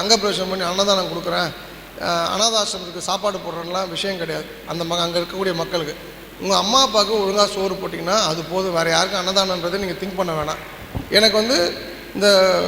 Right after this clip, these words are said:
இந்த கொங்கு மக்களை பொறுத்த வரைக்கும் ஒரு பெரிய பிரச்சனை என்னன்னா,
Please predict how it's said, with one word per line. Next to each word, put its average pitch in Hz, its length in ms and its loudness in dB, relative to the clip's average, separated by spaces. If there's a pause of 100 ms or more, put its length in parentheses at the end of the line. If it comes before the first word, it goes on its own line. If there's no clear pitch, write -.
இந்த 202 120 0
கொங்கு 277 360 4
மக்களை 226 320 6
பொறுத்த 214 160 -2
வரைக்கும் 202 280 2
ஒரு 208 100 4
பெரிய 240 320 4
பிரச்சனை 208 400 0
என்னன்னா, 175 360 0